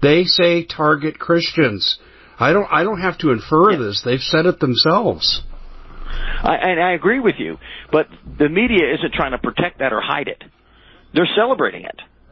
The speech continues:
Speaker 2: That's my point.
Speaker 1: I would agree with
Speaker 2: They're
Speaker 1: that. Yeah, I
Speaker 2: celebrating
Speaker 1: would
Speaker 2: it.
Speaker 1: agree with that point, yes.
Speaker 2: Um, what they're trying to hide,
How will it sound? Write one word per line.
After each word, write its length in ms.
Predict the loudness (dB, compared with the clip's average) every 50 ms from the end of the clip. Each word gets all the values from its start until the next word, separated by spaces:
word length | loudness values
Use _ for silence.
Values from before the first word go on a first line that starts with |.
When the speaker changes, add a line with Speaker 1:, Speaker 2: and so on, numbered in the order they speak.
| _ _ -4
Speaker 2:
That's 160 | -2 -2 0 0
my 120 | -2 -2
point. 240 | 0 2 2 2 4
Speaker 1:
I 20 |
would 140 | 4 2 2
agree 220 | 2 2 2 4
with 120 | 4 4 2
Speaker 2:
They're 80 | 2
Speaker 1:
that. 120 | 2 2 0
Yeah, 80 | 0
I 20 | 0
Speaker 2:
celebrating 280 | 0 0 0 0 0
Speaker 1:
would 80 | -2 -4
Speaker 2:
it. 40 | -4
Speaker 1:
agree 180 | -4 -2 -2
with 140 | 0 0 0
that 180 | 0 -2 -2 -4
point, 320 | -6 -6 -6 -4 -6 -6
yes. 460 | -6 -6 -4 -4 -2 -2 -4 -4 -4 -10 -14 -8 -2
Speaker 2:
Um, 300 | 0 0 2 0 -2 -4 -10 -18 -20 -20 -2
what 200 | 0 0 0 2 0
they're 120 | 0 0
trying 400 | 0 0 2 2 2 2 0 -2
to 80 | -2 -2
hide, 480 | -2 -2 0 0 0 -2 -4 -6 -12